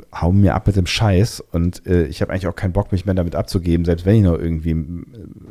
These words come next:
da irgendwie ein bisschen was an Kohle rausholen könnte, das ist mir jetzt alles zu blöde, äh,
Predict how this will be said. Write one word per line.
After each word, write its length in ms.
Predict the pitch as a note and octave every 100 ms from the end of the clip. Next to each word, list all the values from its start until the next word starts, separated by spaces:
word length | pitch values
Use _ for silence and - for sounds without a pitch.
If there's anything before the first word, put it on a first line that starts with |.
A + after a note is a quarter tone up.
| - - - A1+ - -
da 200 | E2 C2
irgendwie 220 | E2 E2+
ein 60 |
bisschen 260 | E2 F2 E2+
was 180 | E2+ -
an 140 | F2+
Kohle 260 | - F#2 F2
rausholen 680 | D2+ E2 - D#2+ E2 E2 F2+
könnte, 220 | F2 E2+
das 160 | E2+ -
ist 120 | -
mir 60 |
jetzt 80 | F2+
alles 160 | - F2+
zu 100 | F2
blöde, 840 | D2+ E2+ G2 A2 F2 G#2+ - - - -
äh, 340 | - - -